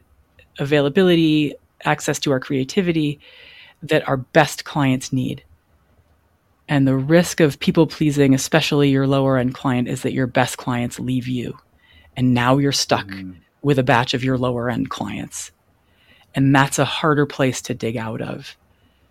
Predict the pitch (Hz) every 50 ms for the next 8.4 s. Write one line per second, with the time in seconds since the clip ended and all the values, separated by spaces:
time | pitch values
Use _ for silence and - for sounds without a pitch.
0 | _ _ _ _ _ - - - 160 147 139 - 156 151 147 170 170 190 226 240
1 | 240 220 - - - 208 202 202 190 185 - 175 - 170 202 214 226 202 208 208
2 | 185 170 185 165 - - - 185 170 - 180 170 - - 165 160 180 196 185 202
3 | 196 160 131 123 135 151 - - _ _ _ _ _ _ _ _ _ _ _ -
4 | - - - _ - 160 170 170 175 170 190 - - 208 190 220 240 262 - 220
5 | - - - 262 262 262 180 - - - - 214 185 208 220 220 226 214 - 208
6 | 175 185 180 - - 180 165 - - - - 165 151 151 139 151 156 143 123 117
7 | 127 - _ _ _ _ _ _ _ _ _ 147 147 135 143 139 151 156 175 196
8 | 202 190 165 170 160 147 143 147